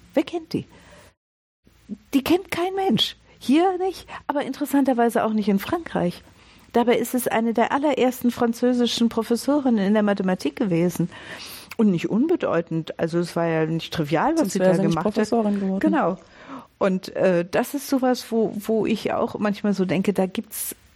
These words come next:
Speaker 1: also dieser Bedarf, Frauen sichtbar zu machen, der ist in der Mathematik noch nicht erledigt. Definitiv nicht. Und so wünschte ich mir, also das, äh, ist jetzt nicht im Rahmen meiner Möglichkeiten, aber ich wünschte mir, in Frankreich würde eben zum Beispiel über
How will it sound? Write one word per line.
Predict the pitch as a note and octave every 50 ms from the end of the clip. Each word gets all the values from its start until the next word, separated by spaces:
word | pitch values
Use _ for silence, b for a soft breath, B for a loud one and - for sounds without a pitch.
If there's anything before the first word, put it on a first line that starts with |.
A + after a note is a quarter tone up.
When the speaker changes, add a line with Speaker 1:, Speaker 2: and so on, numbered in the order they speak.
| _ _ _ _ _ _
Speaker 1:
also | G#3 G3 G#3+
dieser | G#3 G3 G#3+ F#3+ G#3 F#3+
Bedarf, | E3+ F#3 F#3 F3+ G3 A3 B3+ D#4 D#4
Frauen | - - - F3 A3+ A#3+ A#3+ G3+ F3
sichtbar | G3+ C#4 - - - - E3 D3+ -
zu | - - D3+
machen, | D#3 C#3+ B2 C3+ - D#3 D#3 D3+
der | E3+ E3+ -
ist | - A3+ -
in | - A#3 A#3
der | G#3+
Mathematik | G3+ F#3+ F#3+ - G3+ G3+ G3 F3+ - - - G#3+ - G3+
noch | F#3 F3+
nicht | F3+ A3 B3 - - - -
erledigt. | B3+ C4 B3+ F#3 C#3+ C#3+ - - - - - - B B B B B B B B - -
Definitiv | A3 A3+ - - A3+ G#3+ G#3 G3+ - G3 G#3 G3+ - -
nicht. | E3+ C#3 C3+ - - -
Und | - E3 D#3+ D#3+ - B1+ D2+
so | D3+ E3+ - - - F3+ F#3 F#3 E3+ F3 F3+
wünschte | F3+ G#3 A3 - - - -
ich | - G3 - -
mir, | F#3+ F3
also | D3 D#3 D#3 D3+
das, | - D#3 - - -
äh, | D2 E2+ D2 G#2 C#3+ B2+ C2+ - E2 F2 C#2 F2+
ist | - - -
jetzt | E3 D#3 - F3
nicht | E3+ G3
im | E3 D#3
Rahmen | D3+ E3 E3+ E3
meiner | E3 D#3 D#3+ D#3+
Möglichkeiten, | D#3+ D#3+ E3+ F#3+ - G3 G3+ - A#3 A#3 A3+ A3+
aber | - - E3
ich | E3+ F3
wünschte | E3 C#3+ C#3+ D3 - -
mir, | F#3+ G#3+ A3+
in | A3+
Frankreich | - - G3 G3 G3+ - G3+ G3+ -
würde | E3+ E3+ F3 F#3
eben | C3 - E3 E3+ E3 D#3+
zum | - - D#3 D3
Beispiel | - F2+ F2 - - - A3 A3
über | - - G3+ G3 F3+ F#3+